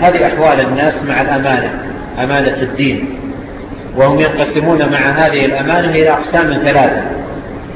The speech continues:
القسم الأول حمل الأمانة في الظاهر والباطن خراب تباب، وهو المنافق.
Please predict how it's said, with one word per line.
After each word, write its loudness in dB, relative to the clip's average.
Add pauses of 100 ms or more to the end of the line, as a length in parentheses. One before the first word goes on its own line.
القسم 0
الأول 4 (680)
حمل 2
الأمانة 2
في 2
الظاهر 4 (540)
والباطن 2 (160)
خراب 4 (100)
تباب، 4
وهو 4
المنافق. 2